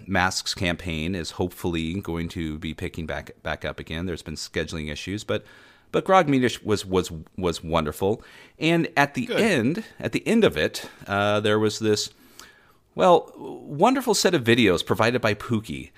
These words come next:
Speaker 1: uh, to, to essentially address my, uh, my mention of, uh, my fomo in regards to, uh, not being there physically, uh, with, with all the wonderful people. But, uh, you can check that out, uh, on my Twitter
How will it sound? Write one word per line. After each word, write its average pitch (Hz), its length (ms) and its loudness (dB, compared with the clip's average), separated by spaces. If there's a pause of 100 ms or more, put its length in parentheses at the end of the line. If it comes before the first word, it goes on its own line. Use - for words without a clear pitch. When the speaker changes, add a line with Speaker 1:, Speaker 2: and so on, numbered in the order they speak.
(220)
Speaker 1:
uh, 90 520 4
to, 92 680 0
to - 120 -6
essentially 110 480 -4
address 101 520 2
my, 92 460 2
uh, 82 280 0
my 95 180 0
mention 92 340 -2
of, 80 340 -4
uh, 76 260 -6
my 87 160 -2
fomo 76 600 -2
in 85 180 -6
regards 73 520 -4
to, 80 280 -4
uh, 71 140 -4
not 87 220 -4
being 92 160 0
there 76 120 -2
physically, 80 680 -8 (440)
uh, 82 180 0
with, 90 120 2
with 101 160 0
all 90 200 4
the 90 100 2
wonderful 80 380 -4
people. 82 380 -6
But, 82 240 -8
uh, 87 160 -4 (320)
you 220 160 0
can 196 160 -2
check - 260 0
that 107 220 4
out, 69 280 -2 (300)
uh, 85 300 -2
on 95 160 0
my 80 140 0
Twitter 71 400 -4